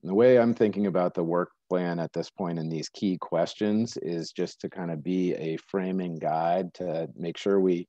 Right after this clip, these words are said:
tackle everything and to kind of keep us on track in what we might need to talk about in each subcommittee meeting.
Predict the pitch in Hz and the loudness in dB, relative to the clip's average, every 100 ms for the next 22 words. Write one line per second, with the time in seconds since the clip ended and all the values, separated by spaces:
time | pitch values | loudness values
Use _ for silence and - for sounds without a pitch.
0 | _ - 92 - 85 78 69 78 - 67 | _ 0 0 0 -2 -4 -6 -10 -8 -8
1 | 80 - _ _ _ _ - 82 80 78 | -8 -14 _ _ _ _ -12 -10 -6 -6
2 | 76 - - - 85 80 80 78 - _ | -8 -12 -16 -6 -4 -2 -2 -6 -10 _
3 | _ _ - 76 - 123 113 95 92 78 | _ _ -14 -14 -4 -2 0 -2 -4 -8
4 | 69 - 69 67 - 69 76 80 78 82 | -6 -4 -4 -4 -10 -12 -10 -8 -6 -8
5 | 82 80 78 82 82 71 78 71 65 - | -8 -8 -10 -8 -8 -8 -8 -8 -10 -2
6 | - - 71 - - - 151 - - 143 | 0 0 -4 -8 -10 -12 -14 -14 -10 -10
7 | - 73 - 69 71 - | -10 -14 -14 -14 -16 -20